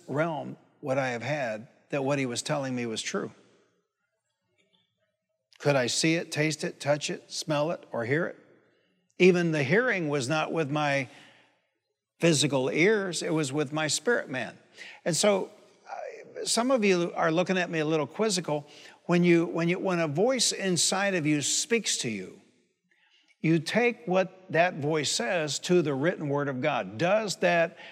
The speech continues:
does what you just heard line up with the written word of God? So when I heard that in nineteen eighty-nine,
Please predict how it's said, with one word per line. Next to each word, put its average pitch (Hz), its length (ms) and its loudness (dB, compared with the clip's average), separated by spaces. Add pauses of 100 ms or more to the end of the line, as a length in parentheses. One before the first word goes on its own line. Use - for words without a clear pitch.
(160)
does 170 260 2
what 226 340 2
you 214 160 4
just 170 360 0
heard 175 260 0
line 156 260 0
up 156 200 0
with 147 140 -2
the 139 80 -4
written 139 260 -2
word 131 160 -2
of 120 80 -4
God? 113 260 -2
So 156 160 -2
when 165 160 0
I 233 120 2
heard 220 240 -2
that 175 140 2
in 151 120 0
nineteen 156 340 -2
eighty-nine, 147 560 -2